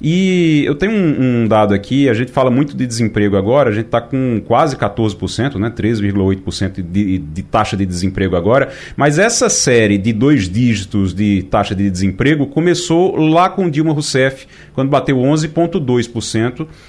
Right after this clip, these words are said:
lá na, na, em dois mil e dezesseis, ainda no comecinho de dois mil e dezesseis, o primeiro trimestre. E eu queria, eh, lhe perguntar sobre Dilma Rousseff na sua campanha. O senhor pretende, pretende ter Dilma Rousseff no seu palanque?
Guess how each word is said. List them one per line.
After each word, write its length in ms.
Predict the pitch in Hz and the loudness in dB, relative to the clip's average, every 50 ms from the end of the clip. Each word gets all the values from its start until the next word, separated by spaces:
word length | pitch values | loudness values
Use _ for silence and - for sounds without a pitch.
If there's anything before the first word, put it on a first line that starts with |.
| - - | -10 -4
lá 340 | 104 107 107 104 113 127 | 0 2 4 4 4 4
na, 380 | 131 139 143 143 151 147 147 139 | 4 4 4 4 4 4 4 4
na, 260 | 135 135 135 131 127 | 2 2 2 2 2
em 80 | 131 127 | 0 2
dois 220 | 127 139 131 117 | 2 2 0 2
mil 120 | 123 131 135 | 0 0 0
e 20 | |
dezesseis, 520 | 123 127 143 156 151 - 123 117 123 127 | 0 0 0 0 0 0 0 0 2 2
ainda 200 | 151 143 120 110 | 0 0 0 0
no 100 | 113 110 | 0 0
comecinho 340 | 107 117 110 104 - 120 117 | 0 0 -2 -2 0 -2 -2
de 60 | 117 | -2
dois 220 | 127 127 135 123 120 | 0 -2 -2 0 0
mil 80 | 131 | -2
e 40 | 131 | -2
dezesseis, 460 | 131 131 156 160 156 - 117 104 190 | -2 -2 -2 -2 0 0 0 0 0
o 40 | 92 | -2
primeiro 280 | - 101 101 110 107 107 | -2 -2 0 0 0 0
trimestre. 480 | - 151 147 123 101 87 - - - - - - - - - - - | 0 0 2 2 2 0 0 -4 -10 -16 -16 -18 -18 -18 -18 -14 -4
E 300 | - - 220 240 - - - | 0 2 2 2 0 2 2
eu 100 | 202 214 | 2 2
queria, 280 | 214 254 233 254 269 | 2 0 2 4 4
eh, 580 | 254 226 180 156 139 123 135 127 123 113 113 113 | 6 6 6 4 4 4 4 4 4 4 4 4
lhe 120 | 113 120 | 2 0
perguntar 720 | 117 - 143 143 139 127 113 - 147 151 175 190 185 - - - | 2 0 0 2 2 0 0 2 4 4 4 4 2 -2 -8 -12
sobre 480 | - - - - 202 220 214 233 247 | -10 -8 0 2 4 4 4 2 -2
Dilma 300 | 180 143 170 220 220 226 | -2 -2 -2 0 0 0
Rousseff 680 | 214 247 233 - - 202 180 180 185 - 254 - - - - | 0 0 -2 -2 0 2 2 2 2 0 -6 -12 -12 -12 -6
na 180 | - 240 240 | -2 -2 -2
sua 240 | - - - 220 214 | 0 0 0 0 0
campanha. 560 | 214 269 277 262 - 262 214 147 104 85 78 - - - - - | 0 0 -2 0 2 2 2 2 2 0 -4 -8 -16 -20 -18 -10
O 80 | - 170 | -10 -8
senhor 460 | - - 262 254 240 240 240 - - - - - | -6 -2 2 2 2 2 0 -6 -12 -20 -6 -2
pretende, 920 | 226 220 202 - - - - 214 240 254 247 202 139 120 107 85 76 - - - - - - - - - - - | 0 0 0 -2 -6 -2 0 2 2 4 2 2 2 2 0 0 -2 -6 -12 -20 -20 -20 -20 -20 -20 -20 -6 -2
pretende 760 | 165 175 - 170 - 180 196 190 180 156 127 117 107 98 92 - - | 0 0 0 2 2 2 2 2 2 2 2 0 0 0 -2 -4 -2
ter 260 | - 185 214 202 165 | 2 4 4 4 4
Dilma 240 | 139 143 160 151 139 | 2 2 2 2 2
Rousseff 460 | 123 123 110 - - 147 143 131 - | 0 0 -2 0 2 2 0 2 0
no 100 | 135 127 | -2 -4
seu 180 | 113 - 127 113 | 0 0 -2 0
palanque? 840 | - - 98 85 92 120 156 165 151 139 127 - - 127 117 117 | 0 0 0 2 4 4 4 4 4 2 0 0 -2 -2 -2 -2